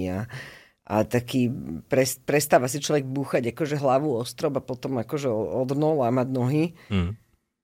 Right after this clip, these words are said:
Speaker 1: Tak môžem dosvedčiť, že z-, zatiaľ to tak vyzerá, no, že mám štyridsať jedna a pol a v-,
Speaker 2: Podpisuješ?
Speaker 1: Tak to, to nejako je, no.
Speaker 2: Zo všetkých možných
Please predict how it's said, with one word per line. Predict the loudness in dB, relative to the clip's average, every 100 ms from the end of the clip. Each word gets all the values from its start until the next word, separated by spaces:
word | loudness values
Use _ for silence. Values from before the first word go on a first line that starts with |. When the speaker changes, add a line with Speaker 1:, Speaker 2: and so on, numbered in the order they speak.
| _ _ _ _ _ _ _ _ -4
Speaker 1:
Tak | 2
môžem | 6 6 8
dosvedčiť, | 6 6 6 0 0
že | 0 -2
z-, | -2 4
zatiaľ | 4 6 4
to | 4
tak | 0 0
vyzerá, | 0 2 4 4 2 -2
no, | -4 -4
že | -4 -4 -2 -4
mám | -4
štyridsať | -6 -6 -6 -4 -4
jedna | -2 -2 0 0 0 -2
a | -6
pol | -4 2 4 4 2
a | -2 -4
v-, | -8 -12 -14 -18 _
Speaker 2:
Podpisuješ? | -2 2 4 6 4 2 -4 -14 _ -20 _ _ _ -2
Speaker 1:
Tak | -2 0
to, | -4 -2
to | 0
nejako | 0 0 -2 -4
je, | -4 -4
no. | -8 -10 -14 _ _ _ _ _
Speaker 2:
Zo | -2
všetkých | 2 2 2 2
možných | 4 6 6 4 2 -2 -12